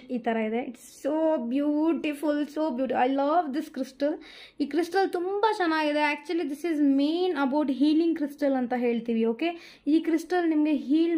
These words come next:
ಮಾಡೋದ್ರಲ್ಲಿ ತುಂಬ ಹೆಲ್ಪ್ ಮಾಡುತ್ತೆ. I think ಎಲ್ಲರ ಮನೆಯಲ್ಲೂ ರೋಸ್ ಕ್ವಾರ್ಟ್ಸ್ ಇರಬೇಕು, ಅಮೆಥಿಸ್ಟ್ ಕೂಡ ಇರ್ಬೋದು. ನೀವು ಕ್ರಿಸ್ಟಲ್ಸ್ ನೀವು ಇಷ್ಟಪಟ್ಟರೆ definitely ನೀವು ಅಮೆಥಿಸ್ಟ್ನ ಪರ್ಚೇಸ್ ಮಾಡಿ ಅಂತೀನಿ.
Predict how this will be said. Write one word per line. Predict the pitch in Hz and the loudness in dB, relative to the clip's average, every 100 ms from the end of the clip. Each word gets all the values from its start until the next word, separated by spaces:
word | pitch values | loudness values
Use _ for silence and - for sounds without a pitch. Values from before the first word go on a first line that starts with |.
| 302 | 2
ಮಾಡೋದ್ರಲ್ಲಿ | 285 262 254 254 269 - 311 | 2 0 0 0 -2 -4 -4
ತುಂಬ | 302 311 330 339 339 | -4 -2 0 2 2
ಹೆಲ್ಪ್ | 294 - 277 | 0 -2 0
ಮಾಡುತ್ತೆ. | 262 262 277 294 - - - - 277 294 | 0 0 0 0 -8 -20 -14 -4 -2 0
I | 277 | -2
think | 339 359 349 294 269 | -2 0 0 2 2
ಎಲ್ಲರ | 285 330 349 | 2 2 0
ಮನೆಯಲ್ಲೂ | 330 302 294 285 294 277 | 2 2 2 2 2 2
ರೋಸ್ | 262 269 - 269 | 2 0 0 0
ಕ್ವಾರ್ಟ್ಸ್ | 269 269 262 | 0 0 -2
ಇರಬೇಕು, | 226 240 254 240 | 0 -2 -2 -2
ಅಮೆಥಿಸ್ಟ್ | 254 262 277 - 262 | -2 0 -2 -2 -2
ಕೂಡ | 262 247 | 0 0
ಇರ್ಬೋದು. | 233 247 240 | 2 2 0
ನೀವು | 233 | -2
ಕ್ರಿಸ್ಟಲ್ಸ್ | 240 - 269 269 | -4 -2 -2 0
ನೀವು | 240 | -4
ಇಷ್ಟಪಟ್ಟರೆ | - 262 262 254 262 220 | -4 -6 -4 -2 0 0
definitely | 247 311 302 294 277 | -2 -2 -2 0 2
ನೀವು | 269 247 | 2 0
ಅಮೆಥಿಸ್ಟ್ನ | 262 269 262 262 233 | -2 -4 -2 -2 -2
ಪರ್ಚೇಸ್ | 226 240 233 233 | -2 -4 -2 0
ಮಾಡಿ | 226 233 | 0 0
ಅಂತೀನಿ. | 226 233 247 | 0 2 2